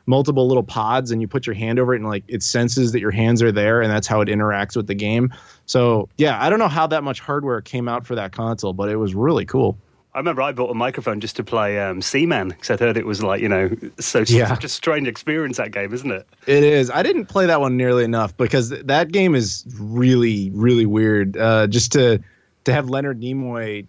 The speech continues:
Speaker 1: voicing the whole thing, and then you raise this, like, fish mutant thing, and it can talk to you, and you can talk back, and I don't know. It, it's a weird game. It's one of those concepts that I think only works in Japan, 'cause the fact that they brought it over was kind of amazing.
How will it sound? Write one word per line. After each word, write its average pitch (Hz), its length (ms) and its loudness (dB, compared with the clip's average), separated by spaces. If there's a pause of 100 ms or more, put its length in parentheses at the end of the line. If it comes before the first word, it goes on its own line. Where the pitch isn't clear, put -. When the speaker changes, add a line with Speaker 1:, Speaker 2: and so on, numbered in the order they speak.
Speaker 1:
voicing 123 560 -4
the 123 80 0
whole 123 160 2
thing, 127 460 0
and 110 100 0
then 110 240 0
you 113 140 0
raise 117 340 2
this, 113 220 2
like, 98 280 -2
fish 120 460 0
mutant 123 460 0
thing, 127 440 2
and 110 80 4
it 101 140 0
can 101 140 0
talk 117 320 0
to 131 80 2
you, 120 100 6
and 117 100 4
you 117 80 2
can 117 140 0
talk 107 260 2
back, 117 380 0
and 101 140 -2 (380)
I 113 60 2
don't 135 100 4
know. 131 200 4
It, 113 180 0 (140)
it's 127 180 -2
a 110 80 0
weird 110 540 2
game. 107 280 2
It's 104 140 -2
one 180 100 6
of 196 60 6
those 143 140 2
concepts 135 480 0
that 120 100 2
I 113 220 -4
think 120 160 -2
only 117 200 0
works 107 280 0
in 117 100 2
Japan, 98 480 0
'cause 107 220 0
the 110 80 2
fact 143 180 0
that 165 60 2
they 120 80 4
brought 117 220 2
it 104 60 2
over 117 220 4
was 95 140 -2
kind 123 160 0
of 104 60 0
amazing. 95 440 -2